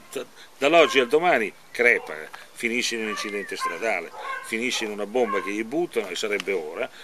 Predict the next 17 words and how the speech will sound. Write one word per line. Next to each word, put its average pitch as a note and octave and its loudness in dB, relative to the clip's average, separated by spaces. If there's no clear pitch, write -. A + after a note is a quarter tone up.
così A#2 -4
smette C#3 0
di G2 -4
tormentare G#2+ -4
il D#3+ -8
mondo F#3+ -2
e D#3+ 4
le B2+ 2
sue - 6
proprietà, D3 0
probabilmente, A#2+ 0
soprattutto G#2+ -6
quelle A2 -2
di G#2+ -6
cui C#3+ 6
è D3 6
proprietario B2 4